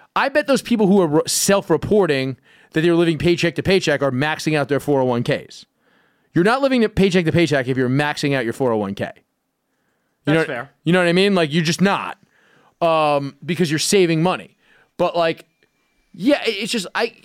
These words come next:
Speaker 1: I, look, dude, I get, I went through a bank statement from twenty nineteen, right?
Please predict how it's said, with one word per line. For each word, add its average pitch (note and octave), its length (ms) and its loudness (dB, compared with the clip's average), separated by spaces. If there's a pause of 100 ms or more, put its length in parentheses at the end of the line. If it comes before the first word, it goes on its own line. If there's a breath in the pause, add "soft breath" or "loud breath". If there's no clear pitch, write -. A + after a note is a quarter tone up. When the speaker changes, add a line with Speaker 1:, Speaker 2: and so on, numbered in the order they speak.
Speaker 1:
I, A3 240 -2
look, G3+ 240 0
dude, G3+ 180 2
I E3+ 140 0
get, F3+ 180 -4
I F3 100 0
went A#3+ 180 0
through G#3+ 340 0
a C3 80 -4
bank C#3+ 260 -4
statement F#3+ 380 0
from D3+ 140 -4
twenty E3+ 380 0
nineteen, F3 600 0
right? E3 320 -2